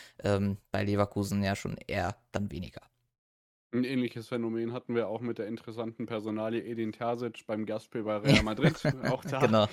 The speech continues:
Speaker 2: gab's ja schon, äh, ganz interessante, äh, Diskussionen. Dann, äh, kommen wir zum Punkt Preiserhöhung noch mal ganz kurz. Ähm,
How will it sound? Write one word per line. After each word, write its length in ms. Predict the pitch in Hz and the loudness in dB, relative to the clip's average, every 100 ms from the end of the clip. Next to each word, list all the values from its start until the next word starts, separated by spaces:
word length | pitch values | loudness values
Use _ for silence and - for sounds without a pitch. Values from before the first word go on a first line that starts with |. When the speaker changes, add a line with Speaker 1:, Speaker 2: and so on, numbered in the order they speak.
| - - - | -2 -20 -6
Speaker 2:
gab's 240 | 127 123 - | -4 -4 0
ja 160 | 123 | 0
schon, 320 | 113 120 117 | 0 0 -2
äh, 180 | 110 113 | -2 -4
ganz 240 | 107 107 107 | -4 -4 -4
interessante, 840 | 107 107 - 101 101 104 95 95 | -6 -8 -8 -8 -6 -4 -4 -4
äh, 40 | 95 | -4
Diskussionen. 640 | 120 - 165 147 90 85 - | -4 0 0 2 -2 -4 -4
Dann, 240 | 147 170 | -2 0
äh, 120 | 135 131 | 0 -2
kommen 220 | - 147 | -2 -2
wir 160 | 139 | -2
zum 180 | 135 127 | -2 -4
Punkt 320 | 117 143 143 | -2 -2 -4
Preiserhöhung 640 | - 113 151 151 143 151 151 | -4 -4 -4 -4 -2 -2 0
noch 180 | 151 | -2
mal 140 | 151 143 | -4 -4
ganz 180 | 147 - | -4 -4
kurz. 300 | 156 175 - - - - | -4 -4 -8 -20 -20 -10
Ähm, 400 | 127 131 127 120 | -2 0 0 -2